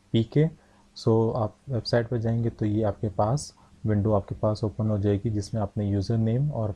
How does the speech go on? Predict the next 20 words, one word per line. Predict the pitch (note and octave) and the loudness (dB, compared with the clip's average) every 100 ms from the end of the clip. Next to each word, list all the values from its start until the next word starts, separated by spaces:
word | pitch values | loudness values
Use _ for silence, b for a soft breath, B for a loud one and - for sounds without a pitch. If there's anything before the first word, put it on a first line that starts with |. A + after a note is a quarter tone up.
| - | 0
पासवर्ड | G#2 G2+ - A#2+ | 2 2 0 -2
देना | A2+ A2 | 0 0
होगा, | A2 G#2 A#2 | -2 -2 -2
जो | G#2+ G2+ | 0 0
कि | G#2 A2+ | 0 0
आपको | G#2 F#2 - D#3 - B B A2+ | 0 -2 0 0 -2 B B -2
आपके | G#2 A2+ | 0 2
डीबीए | G2+ G2+ G#2 G#2+ | 2 2 2 2
ने | G#2 | 2
असाइन | G2+ - G2 G2 | 0 -2 0 0
किया | F#2+ G2 F#2+ | 0 0 2
हुआ | F#2+ F#2 | 0 -2
होगा। | F#2 G2 F#2+ - B B B B - | -2 -2 -2 -4 B B B B 0
यूज़र | G#2+ G#2 C3 | 2 4 4
नेम | C3 B2+ | 4 2
हम | B2+ B2 | 2 2
यहाँ | A2+ A2 | 2 0
पे | A#2+ | 2
एंटर | A#2 A#2 | 2 2
करेंगे | A#2 A#2 A#2 A2+ | 4 4 4 4